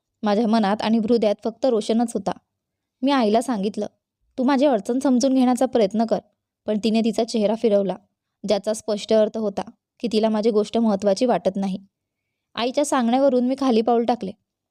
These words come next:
समोरच रोशन उभा होता, माझी वाट बघत. माझं हृदय असं वाटत होतं जणू ते बाहेर येणार आहे.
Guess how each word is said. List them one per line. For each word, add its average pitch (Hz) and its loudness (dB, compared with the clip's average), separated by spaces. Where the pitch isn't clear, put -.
समोरच 214 0
रोशन 220 2
उभा 214 2
होता, 220 -6
माझी 214 -2
वाट 185 0
बघत. 190 -4
माझं 220 0
हृदय 254 0
असं 269 0
वाटत 233 0
होतं 269 2
जणू 247 0
ते 247 -2
बाहेर 220 -2
येणार 226 0
आहे. 196 -6